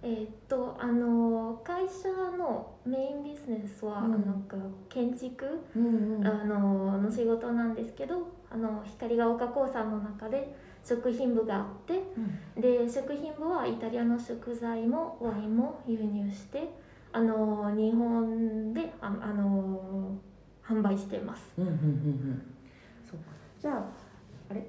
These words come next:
Speaker 2: その光が丘興産さん、今の会社がやっているレストランもやられてるんですよね。
Speaker 1: はい、
Speaker 2: そこ
Speaker 1: またレストランもあります。
Speaker 2: そこでアルバイトを学生時代にしたのがきっかけで、今の
Speaker 1: はい、そうです。
Speaker 2: 会社に。
Speaker 1: はい。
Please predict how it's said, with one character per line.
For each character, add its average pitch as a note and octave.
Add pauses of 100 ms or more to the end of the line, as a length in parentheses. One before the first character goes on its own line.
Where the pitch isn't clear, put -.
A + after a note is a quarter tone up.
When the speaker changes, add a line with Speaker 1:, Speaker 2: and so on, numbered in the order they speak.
(100)
Speaker 2:
そ -
の A3
光 B3+
が C#4
丘 C#4
興 C#4+
産 G#3
さ G3
ん、 G#3+
今 C#4+
の G#3+
会 F#3
社 F3+ (580)
が D4
や G3+
っ -
て G#3
い G3
る F#3+
レ F4+
ス -
ト D4
ラ G3+
ン D#3
も C#3
や C3
ら C3
れ B2+
て -
る C3+
ん B2+
で D3
す -
よ -
ね。 F3+
Speaker 1:
は A3
い、 -
Speaker 2:
そ C4 (160)
こ C4
Speaker 1:
ま B3
た B3
レ C4+
ス C4+
ト C4
ラ A3+
ン G#3
も F3+
あ G3
り G3
ま G3+
す。 - (260)
Speaker 2:
そ D4+
こ F4+
で G#4
ア E4+
ル C#4
バ D4
イ C#4
ト G#3+
を D#3+
学 F3+
生 F3+
時 D#3+
代 D#3
に D3+
し -
た F#3+
の C#4
が F4
き -
っ -
か D#4
け G4+
で、 F4+
今 E3+
の B2 (200)
Speaker 1:
は D4+
い、 A#3
そ A3
う G3
で G#3
す。 -
Speaker 2:
会 D#3+
社 -
に。 C3 (140)
Speaker 1:
は A3+
い。 G#3+